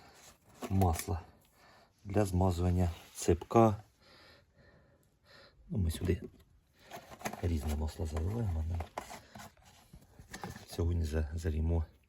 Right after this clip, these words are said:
е, п'ять В тридцять. Це круте масло, дизельне якесь, напевно.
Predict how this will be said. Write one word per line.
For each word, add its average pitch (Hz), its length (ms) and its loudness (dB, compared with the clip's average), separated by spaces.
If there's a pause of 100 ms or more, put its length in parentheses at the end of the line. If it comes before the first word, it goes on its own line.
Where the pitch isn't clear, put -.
(640)
е, 85 160 -4
п'ять 87 280 2
В 85 60 4
тридцять. 87 500 0 (640)
Це - 120 -4
круте 78 280 -2
масло, 80 380 0 (680)
дизельне 73 420 -2
якесь, - 280 -6
напевно. 78 380 -4